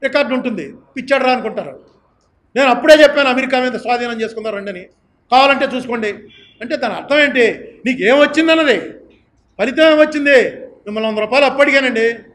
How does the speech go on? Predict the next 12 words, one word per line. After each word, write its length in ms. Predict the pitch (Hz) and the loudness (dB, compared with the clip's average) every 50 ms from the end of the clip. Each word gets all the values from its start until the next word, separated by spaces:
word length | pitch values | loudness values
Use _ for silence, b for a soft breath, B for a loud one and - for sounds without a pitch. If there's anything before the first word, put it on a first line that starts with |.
| _ _ _ _ _ _ _ _ _ _ _ _ _ - | _ _ _ _ _ _ _ _ _ _ _ _ _ -6
అడిగితే 280 | 240 277 277 285 320 | -6 -4 -2 -2 -2
సాయంకాలం 480 | 277 - 254 277 285 285 285 294 294 302 | 0 2 2 2 2 2 2 2 2 2
అడిగాడు, 300 | 277 269 277 285 269 220 170 - - - - - _ _ _ _ _ _ _ _ - 185 | 2 2 4 4 2 2 0 -4 -10 -16 -20 -20 _ _ _ _ _ _ _ _ -6 -4
"ఆ, 300 | 220 254 269 277 262 247 | -2 0 0 0 -2 -2
వంద 100 | 247 247 | -2 -4
రూపాయలు 280 | 247 247 262 269 254 | -4 -2 0 0 0
అప్పు 140 | 247 254 262 | 0 0 0
అడిగావు 200 | 254 254 254 254 | 0 0 0 0
కదా, 160 | 247 247 254 | 0 -2 -4
పని 240 | 254 - 226 233 247 | -4 -4 -4 -2 0
జరిగిందా?" 300 | 247 247 240 233 226 226 | 0 0 0 -2 -4 -4
అని. 200 | 214 208 196 | -6 -6 -8